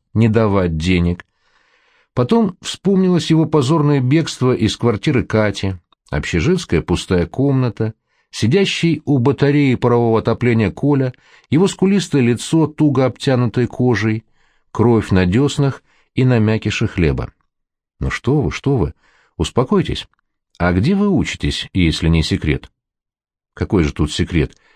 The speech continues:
Сергей натянуто улыбнулся. «В консерватории». Священник выпрямился в стареньком кресле. «Вот как? А вы, простите меня за любопытство, крещёный?» «Мама говорила, что бабушка меня крестила,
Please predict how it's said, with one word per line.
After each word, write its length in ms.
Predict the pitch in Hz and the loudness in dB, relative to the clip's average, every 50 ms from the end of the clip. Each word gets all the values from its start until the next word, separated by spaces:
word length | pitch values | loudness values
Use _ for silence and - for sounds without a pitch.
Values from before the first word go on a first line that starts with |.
| _ - | _ -10
Сергей 340 | - - 85 80 85 85 | -6 -4 -2 0 2 2
натянуто 480 | 80 85 80 78 - 90 82 78 76 85 | 2 2 0 0 0 0 0 0 0 0
улыбнулся. 600 | 80 85 87 82 87 82 76 71 - - 71 65 - _ _ _ | 0 2 2 2 2 2 0 -2 -4 -6 -8 -8 -10 _ _ _
«В 80 | - | -8
консерватории». 920 | - - 117 123 - - 147 151 156 151 147 - 123 113 107 104 107 107 107 - _ _ _ _ _ _ _ _ _ _ _ _ _ _ _ - | -2 -2 -2 0 0 -2 0 0 0 -2 -2 0 0 0 0 0 -2 -4 -6 -10 _ _ _ _ _ _ _ _ _ _ _ _ _ _ _ -16
Священник 640 | - - - 78 78 76 - - 95 92 92 85 - | -12 -6 -4 -2 -2 -2 -2 0 0 2 0 0 0
выпрямился 580 | 87 90 98 95 101 101 90 92 90 87 - 90 | 0 0 0 2 2 2 2 2 2 0 -2 -4
в 60 | - | -4
стареньком 500 | - - 98 92 85 87 87 - 101 101 | -2 -2 0 0 0 0 0 -2 -2 -2
кресле. 480 | - 113 113 90 76 - - 64 62 - _ _ _ _ _ _ _ _ _ _ _ _ _ _ _ | 0 0 0 0 0 -2 -6 -10 -12 -12 _ _ _ _ _ _ _ _ _ _ _ _ _ _ _
«Вот 200 | - 107 165 160 | -2 -2 -2 0
как? 260 | - 113 87 78 - - _ _ _ _ _ _ _ _ _ _ | 0 0 -2 -2 -4 -8 _ _ _ _ _ _ _ _ _ _
А 240 | - 95 98 110 120 | -2 0 0 2 2
вы, 140 | 135 170 165 | 2 0 0
простите 440 | 165 160 151 143 - 160 135 - | 0 0 0 0 0 -2 0 2
меня 200 | 135 139 135 127 | 2 2 2 2
за 100 | 110 123 | 2 0
любопытство, 800 | 127 131 120 135 127 - 135 120 - - 135 131 127 123 101 - - - | 0 0 0 0 0 0 -2 -2 -2 -2 0 0 0 0 -4 -6 -4 -2
крещёный?» 720 | - 147 156 - - - - 208 196 147 85 67 69 - - _ _ _ _ _ _ _ _ _ _ _ _ _ _ _ _ _ _ _ _ _ _ _ _ _ _ _ _ _ - | 0 2 2 0 -2 -2 0 0 0 0 0 -2 -4 -8 -12 _ _ _ _ _ _ _ _ _ _ _ _ _ _ _ _ _ _ _ _ _ _ _ _ _ _ _ _ _ 2
«Мама 360 | 120 120 147 175 190 190 185 | 4 4 6 4 4 2 2
говорила, 420 | 175 185 180 190 180 180 175 165 | 2 2 2 2 2 2 2 2
что 200 | - - - 160 | 0 0 -2 -2
бабушка 540 | 139 135 160 175 175 151 147 - - - 147 | 0 2 0 0 2 0 0 -2 -2 -2 0
меня 280 | 135 139 143 151 165 156 | 0 2 2 2 0 0
крестила, 720 | - 180 175 175 165 - - - 135 123 110 95 87 90 | 0 0 0 0 -2 -4 -4 -2 0 2 2 2 2 0